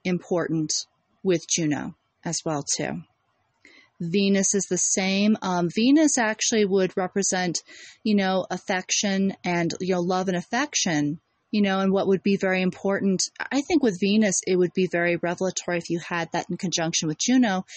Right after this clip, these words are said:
because that would really, um, help you to understand what's really very important when it comes to relationships as well as to marriages for you, uh, because that's representative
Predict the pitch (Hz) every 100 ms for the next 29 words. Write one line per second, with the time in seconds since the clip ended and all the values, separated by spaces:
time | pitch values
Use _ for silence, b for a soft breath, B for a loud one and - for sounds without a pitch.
0 | B B 220 - 202 202 180 180 180 190
1 | 185 185 180 175 - 180 175 170 170 -
2 | 208 202 202 190 - - 180 170 - -
3 | 180 175 170 156 - b b b b -
4 | 185 190 180 - 170 180 196 220 262 220
5 | 175 160 160 - 165 139 160 - 185 165
6 | - 185 165 - - 175 160 160 165 -
7 | 175 - 165 - 185 - 185 185 - 196
8 | 202 277 262 180 - 160 135 139 - -
9 | B B B - 175 165 170 - 175 180
10 | 170 - 165 175 165 165 - - 170